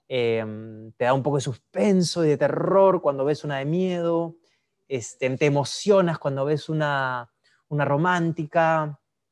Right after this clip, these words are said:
¿sí? Sentimos algo cuando vemos algo.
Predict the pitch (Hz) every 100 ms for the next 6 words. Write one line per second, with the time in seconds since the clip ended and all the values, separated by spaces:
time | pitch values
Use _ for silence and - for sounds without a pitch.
0 | _ _ _ _ - 220 302 - 165 202
1 | 208 202 - 180 208 208 202 294 285 _
2 | _ _ _ _ _ _ _ _ 147 135
3 | 127 127 170 131 131 - - 127 110 101
4 | 104 101